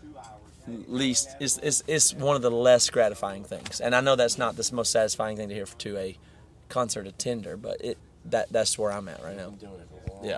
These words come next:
Speaker 2: time and every day,
Speaker 1: Yeah.
Speaker 2: so I feel you. Where do you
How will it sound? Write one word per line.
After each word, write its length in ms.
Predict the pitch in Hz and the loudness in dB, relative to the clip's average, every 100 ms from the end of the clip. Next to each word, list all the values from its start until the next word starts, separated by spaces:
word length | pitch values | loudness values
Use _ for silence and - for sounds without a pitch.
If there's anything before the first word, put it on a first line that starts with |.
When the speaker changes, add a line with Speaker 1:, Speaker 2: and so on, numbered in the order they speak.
| - | -6
Speaker 2:
time 340 | - 104 101 98 | -14 -14 -14 -14
and 140 | 90 - - | -18 -18 -18
every 240 | 85 90 | -18 -20
day, 260 | 87 90 - | -20 -20 -6
Speaker 1:
Yeah. 200 | 113 92 | -4 -4
Speaker 2:
so 80 | - - - - | -6 -20 -20 -20
I 40 | - - | -20 -20
feel 100 | - | -20
you. 120 | - - - - - - | -20 -20 -20 -20 -20 -16
Where 140 | 117 | -14
do 60 | 123 | -12
you 520 | 131 131 127 120 117 | -12 -10 -8 -10 -12